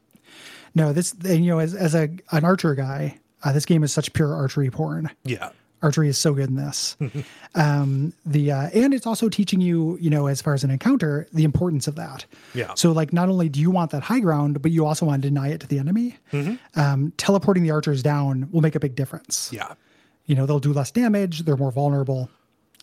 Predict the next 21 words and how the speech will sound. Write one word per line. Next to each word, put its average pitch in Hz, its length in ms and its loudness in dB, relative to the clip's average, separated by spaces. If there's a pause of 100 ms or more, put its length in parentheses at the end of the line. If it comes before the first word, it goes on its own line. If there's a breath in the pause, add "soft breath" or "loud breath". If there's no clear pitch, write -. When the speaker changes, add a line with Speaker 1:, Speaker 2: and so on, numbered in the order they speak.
Speaker 1:
uh, 135 140 -6
et 151 100 -12
cetera. 175 380 -10 (180)
Speaker 2:
Mm. 143 160 -4 (480)
Yeah. 220 260 -4 (600)
Uh, 120 480 -2
your 147 160 0
reward 165 340 -2
for 196 140 -4
this 180 360 -6
is 131 300 -2
random 123 300 -4
pickups, 135 480 -4
but 120 160 -2
also 110 240 -4
you 113 80 -6
get 107 140 -4
a 104 60 -2
red 104 220 -4
rubber 107 300 -2
ball. 139 400 -4